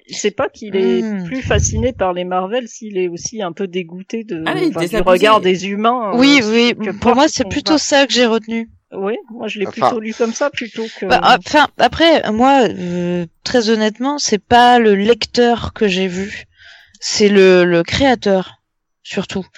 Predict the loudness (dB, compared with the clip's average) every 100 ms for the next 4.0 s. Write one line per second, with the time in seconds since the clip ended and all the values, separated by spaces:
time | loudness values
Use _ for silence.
0 | -20 -20 -20 -20 -10 0 4 6 6 6
1 | 6 4 4 4 2 2 0 0 -2 -6
2 | -8 -10 -12 -14 -10 -6 -6 2 4 6
3 | 6 6 4 0 2 4 6 6 6